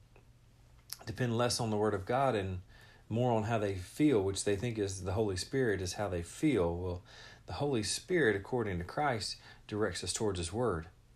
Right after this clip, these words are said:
gives us all the truth. So, the Holy Spirit is directly tied to Scripture and revelation of all things of God to the church. The Holy Spirit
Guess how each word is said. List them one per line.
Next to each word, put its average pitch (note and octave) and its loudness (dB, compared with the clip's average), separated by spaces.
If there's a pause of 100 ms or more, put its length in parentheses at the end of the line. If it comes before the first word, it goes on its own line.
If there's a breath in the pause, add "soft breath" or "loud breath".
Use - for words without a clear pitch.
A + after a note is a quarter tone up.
gives A2+ 0
us F#2 -4
all G#2 0
the D#2+ -6
truth. - 0 (1700 soft breath)
So, G#2 0 (840)
the - -10
Holy C3+ 0
Spirit D3+ -2
is G#2+ -2
directly G#2 0
tied F#2+ -2
to F2 -6
Scripture B2+ -4
and A#2 -4
revelation G2 0
of F2 -6 (140)
all A#2 8
things F2 -4 (920 soft breath)
of G2+ -8
God G#2 2
to A2+ -4
the G#2+ -6
church. - -4 (1400 loud breath)
The - -6
Holy A2 -2
Spirit G#2+ 0